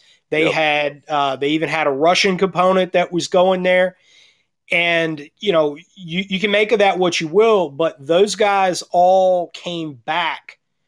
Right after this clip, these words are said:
Speaker 1: to their respective parent countries. They've all come back now.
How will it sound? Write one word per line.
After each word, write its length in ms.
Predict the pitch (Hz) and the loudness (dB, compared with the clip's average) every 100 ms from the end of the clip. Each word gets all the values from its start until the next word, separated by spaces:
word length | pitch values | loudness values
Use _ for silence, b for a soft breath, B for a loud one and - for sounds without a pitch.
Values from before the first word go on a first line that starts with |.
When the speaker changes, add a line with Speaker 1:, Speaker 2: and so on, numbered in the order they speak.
| _ _ - | _ _ -8
Speaker 1:
to 340 | - 214 202 | -2 0 0
their 240 | 170 170 156 | 0 0 0
respective 880 | 147 - - 180 185 - 156 139 _ | -2 -4 -4 -2 -2 -4 -6 -8 _
parent 400 | 170 170 165 - | -4 -2 -2 -4
countries. 720 | - 185 190 143 117 120 - _ _ _ - | -4 -2 -4 -8 -10 -14 -16 _ _ _ -6
They've 140 | 131 | -2
all 260 | 139 170 190 | 2 2 2
come 200 | 208 190 | 0 0
back 260 | 180 170 | 0 -2
now. 380 | 160 156 151 147 | -2 -2 -2 -6